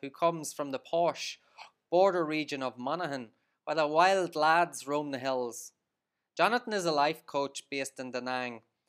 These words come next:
and he hosted an excellent workshop at Mud Bistro on Friday entitled Raise Your Vibe.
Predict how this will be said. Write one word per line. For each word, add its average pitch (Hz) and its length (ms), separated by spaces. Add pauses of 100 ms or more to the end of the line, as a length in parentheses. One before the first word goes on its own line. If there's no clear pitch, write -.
(280)
and 147 120
he 143 100
hosted 175 460
an 139 120
excellent 147 540
workshop 135 580
at 131 160
Mud 143 320
Bistro 135 440
on 120 160
Friday 131 520
entitled 127 640 (300)
Raise 175 240
Your 175 80
Vibe. 120 380